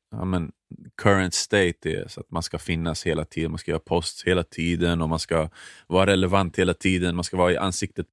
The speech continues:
folk hela tiden och så här. Det är lätt att tänka att om jag inte syns idag, då kommer jag tappa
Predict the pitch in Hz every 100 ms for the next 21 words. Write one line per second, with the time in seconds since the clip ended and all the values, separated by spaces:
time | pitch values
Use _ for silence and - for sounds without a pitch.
0 | _ 90 80 90 85 - 87 85 85 82
1 | 85 82 - - - - - _ 92 90
2 | 87 - 85 85 78 - _ 90 92 98
3 | 95 90 - 104 87 82 82 80 80 82
4 | 82 - 85 82 80 82 87 - 80 80